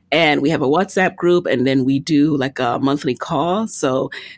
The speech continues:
that is also important for my sanity because I am able to talk to other people who are, are in the same boat as me. And we, we talk through how we're doing it in our different lanes. And of course, um, since I work in batch hours, let's say I'm, I'm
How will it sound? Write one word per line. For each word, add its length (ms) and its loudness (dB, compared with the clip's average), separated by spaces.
that 220 2
is 140 0
also 240 0
important 340 -2
for 120 -2
my 120 -2
sanity 480 0
because 300 -6
I 220 -2
am 60 0
able 140 2
to 100 0
talk 220 -2
to 100 0
other 140 0
people 340 -2
who 200 0
are, 200 0
are 160 -2
in 120 2
the 60 -2
same 300 0
boat 180 -2
as 160 -2
me. 300 0
And 160 0
we, 160 -4
we 60 -4
talk 280 -8
through 120 -4
how 220 -4
we're 120 -2
doing 280 -2
it 140 -2
in 140 -4
our 80 -4
different 320 -6
lanes. 420 -2
And 200 0
of 100 -4
course, 500 -2
um, 360 -2
since 300 0
I 120 6
work 260 2
in 100 2
batch 480 0
hours, 640 2
let's 240 2
say 400 4
I'm, 320 4
I'm 240 2